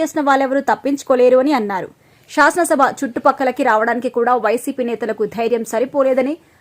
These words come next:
నాగబాబు ఎద్దేవా చేశారు. అసెంబ్లీలో మైక్ ఇవ్వడం లేదని వైసీపీ నేతలు అంటున్నారని, సభకు వస్తే కదా మైక్ ఇచ్చేది లేనిది తెలుస్తుంది అంటూ అన్నారు.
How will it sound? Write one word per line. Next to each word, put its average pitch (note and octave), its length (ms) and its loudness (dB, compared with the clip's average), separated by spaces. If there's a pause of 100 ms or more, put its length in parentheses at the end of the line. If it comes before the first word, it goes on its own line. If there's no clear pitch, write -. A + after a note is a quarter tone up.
(140)
నాగబాబు B3+ 480 4
ఎద్దేవా A3 400 2 (100)
చేశారు. F3 340 -12 (400)
అసెంబ్లీలో B3+ 460 2
మైక్ B3 300 2
ఇవ్వడం B3+ 260 2
లేదని B3+ 300 2
వైసీపీ C4 460 0
నేతలు D4 280 2
అంటున్నారని, B3+ 640 0 (340)
సభకు D4 340 2
వస్తే C#4+ 320 2
కదా C4 320 2 (120)
మైక్ A#3+ 320 -2
ఇచ్చేది C4 400 0
లేనిది B3 400 0
తెలుస్తుంది A#3+ 580 -2
అంటూ A#3 220 -2
అన్నారు. G#3+ 380 0